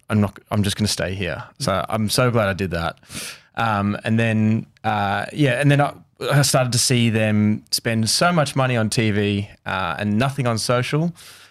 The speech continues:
And then, uh, over the course of, like, six or seven, eight years, it, I saw it start to swing where they would be withdrawing money from big T V commercials and investing into social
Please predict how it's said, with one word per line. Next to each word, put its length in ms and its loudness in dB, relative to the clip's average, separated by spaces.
And 120 0
then, 280 2
uh, 380 -2
over 200 -2
the 120 -2
course 320 -4
of, 100 -10
like, 260 -4
six 460 -4
or 60 -6
seven, 500 -2
eight 180 -4
years, 540 -2
it, 120 -14
I 80 -4
saw 300 0
it 80 -8
start 260 -6
to 80 -14
swing 520 -2
where 300 0
they 140 -2
would 180 -2
be 320 -4
withdrawing 520 -2
money 260 -2
from 440 -4
big 180 -8
T 140 -2
V 140 0
commercials 480 -4
and 160 -4
investing 460 -2
into 460 0
social 640 -2